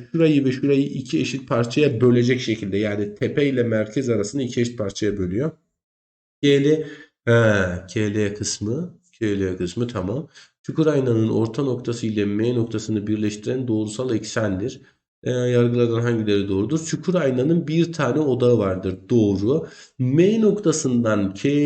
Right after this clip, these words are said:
L çukur aynasına gelen her ışın kendi üzerinden geri yansır.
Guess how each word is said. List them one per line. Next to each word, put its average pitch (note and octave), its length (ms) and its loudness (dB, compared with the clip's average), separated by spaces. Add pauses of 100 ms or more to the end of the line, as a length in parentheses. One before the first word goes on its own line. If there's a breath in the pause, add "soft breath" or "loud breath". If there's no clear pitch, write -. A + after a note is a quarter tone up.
(140)
L F#3 320 2
çukur F3 260 0
aynasına A#2 500 0
gelen G2 520 -2
her E3 320 -2
ışın E3+ 400 -2
kendi D3+ 380 -4
üzerinden B2 640 0
geri B2 220 0
yansır. A#2 460 -2